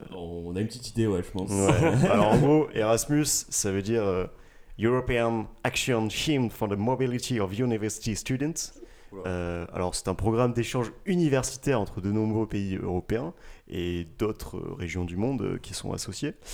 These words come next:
Speaker 2: Euh, en gros, pour vous faire un petit peu l'histoire du truc, ça a été inventé par une meuf qui s'appelle Sofia Corradi. Enfin, l'idée de base est censée venir de cette meuf qui est, avait fait, euh, en gros une pause dans ses études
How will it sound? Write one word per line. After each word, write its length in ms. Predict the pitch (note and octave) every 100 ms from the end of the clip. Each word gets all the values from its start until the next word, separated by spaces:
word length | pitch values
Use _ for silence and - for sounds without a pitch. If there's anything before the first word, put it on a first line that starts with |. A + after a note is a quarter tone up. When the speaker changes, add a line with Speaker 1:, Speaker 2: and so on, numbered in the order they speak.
| - - - -
Speaker 2:
Euh, 280 | - - -
en 140 | - G#2
gros, 120 | D3
pour 160 | - G2
vous 60 |
faire 180 | - G#2+
un 60 | G#2
petit 160 | -
peu 140 | - C3+
l'histoire 320 | G#2 - G2
du 100 | F#2
truc, 320 | D#3 F3+ -
ça 120 | - F#2+
a 40 |
été 140 | -
inventé 320 | G#2 G#2+ A2+ D3
par 180 | G2
une 100 | G2
meuf 160 | A#2+ C3
qui 100 | -
s'appelle 320 | C3 - F#2
Sofia 380 | - C#3 - C3+
Corradi. 420 | B2+ G2+ G2 B2 -
Enfin, 260 | G2+ F2+ -
l'idée 280 | G#2 A#2 C3
de 100 | A2
base 440 | F#2+ C3+ B2+ G#2 - - - - - -
est 40 | A#2
censée 260 | B2+ -
venir 220 | A2 A2
de 60 | G2
cette 200 | F2+ -
meuf 240 | D3+ D3 - - - - -
qui 140 | -
est, 360 | G#2 G#2 G2+ -
avait 240 | A2 G2+
fait, 440 | G#2+ - B2+ A#2 -
euh, 160 | G2 F2+
en 100 | G#2
gros 240 | A#2 B2
une 80 | G2+
pause 240 | - D#3+ C3+
dans 100 | A#2+
ses 180 | G#2+
études 300 | A2+ - D3